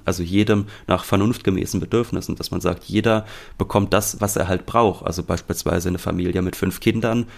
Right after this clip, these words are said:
vielleicht davon sogar eines noch schwerbehindert, das bekommt natürlich am Ende mehr verteilt als jemand, der alleine lebt. So, und das ist natürlich anders als in der bürgerlichen Gesellschaft, wo jeder bekommt, was er sich auf dem Markt erwirbt,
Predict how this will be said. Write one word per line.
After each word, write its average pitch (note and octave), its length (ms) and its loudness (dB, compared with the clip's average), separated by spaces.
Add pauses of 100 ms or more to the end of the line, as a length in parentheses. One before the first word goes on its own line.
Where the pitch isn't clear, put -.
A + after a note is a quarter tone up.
vielleicht - 340 -2
davon F#2+ 280 0
sogar - 260 -2
eines F#2+ 220 -2
noch F2 100 -4
schwerbehindert, G2+ 560 0
das F#2 80 -6
bekommt - 380 -4
natürlich F#2+ 400 -2
am - 80 -6
Ende F2+ 240 0
mehr F#2 380 4 (580)
verteilt A2+ 720 2 (240)
als G#2 380 4
jemand, G#2 340 4
der F#2+ 220 4
alleine G#2+ 380 4
lebt. - 300 -2
So, G2 380 4
und F2 160 -4
das F2 140 -4
ist G2 100 -4
natürlich F2 340 -2
anders G2 300 2
als D#2+ 160 -2
in F2+ 120 0
der F2 80 0
bürgerlichen G2+ 520 4
Gesellschaft, F2 640 0 (180)
wo F#2+ 100 2
jeder F#2 260 4
bekommt, F#2 420 -2
was F#2 120 -2
er F#2 80 -2
sich F2+ 200 -8
auf F2+ 140 -2
dem F2+ 140 0
Markt G#2 280 0
erwirbt, F#2 400 0